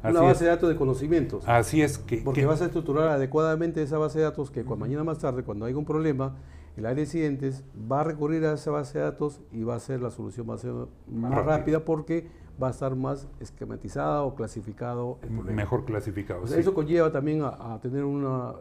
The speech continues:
Speaker 1: Buena metodología me permite tener una base de datos de conocimiento sólido.
Speaker 2: Claro.
Speaker 1: Porque está, este, estructurada de la misma manera.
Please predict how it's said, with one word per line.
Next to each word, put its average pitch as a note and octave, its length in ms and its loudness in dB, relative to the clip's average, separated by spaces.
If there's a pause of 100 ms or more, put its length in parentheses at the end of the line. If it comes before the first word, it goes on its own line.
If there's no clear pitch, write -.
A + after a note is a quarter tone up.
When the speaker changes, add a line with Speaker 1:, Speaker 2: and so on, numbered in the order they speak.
Speaker 1:
Buena D3+ 200 -10
metodología D#3 680 4
me D#3 180 4
permite C3+ 480 4
tener C3 400 0 (240)
una B2 240 4
base B2 300 2
de A#2+ 60 2
datos A#2+ 420 0
de A#2 100 0
conocimiento A2 640 -4
sólido. E2 460 -8 (320)
Speaker 2:
Claro. G#2+ 240 -4
Speaker 1:
Porque C3+ 400 4
está, E3 600 2 (460)
este, A#2+ 760 0
estructurada E3+ 1000 2 (680)
de C3+ 140 0
la C3+ 140 4
misma D#3 280 0
manera. D#3+ 440 0